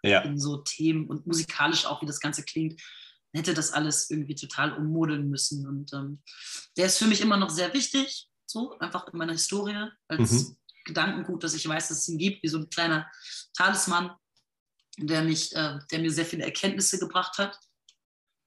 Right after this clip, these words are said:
Speaker 2: Aber, ähm, ich würde ihn jetzt <laughs> heute nicht mehr unbedingt auspacken wollen.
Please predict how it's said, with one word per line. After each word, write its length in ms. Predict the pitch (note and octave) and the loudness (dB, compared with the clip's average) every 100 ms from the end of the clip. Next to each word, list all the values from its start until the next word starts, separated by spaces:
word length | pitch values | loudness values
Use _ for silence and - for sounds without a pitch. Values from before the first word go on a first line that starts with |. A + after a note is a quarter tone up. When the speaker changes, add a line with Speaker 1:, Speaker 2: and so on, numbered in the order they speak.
| _ - | _ 2
Speaker 2:
Aber, 560 | E3 D#3+ D3 D3+ D3 | 4 6 6 4 2
ähm, 360 | D3 C#3+ C#3+ - _ | -4 -4 -4 -8 _
ich 300 | - - - - | -10 -10 -10 -4
würde 200 | D#3+ D3+ | -2 0
ihn 60 | |
jetzt 260 | C#3+ - - | 0 2 0
<laughs> 0 | |
heute 220 | D3 G3 | 2 2
nicht 240 | D3+ - | 4 2
mehr 120 | E3 C#3+ | 2 0
unbedingt 360 | D3 D#3 - | -2 -2 -2
auspacken 560 | F#3+ - - F#3+ - G3+ | -2 -2 0 0 2 4
wollen. 200 | G#3 | 6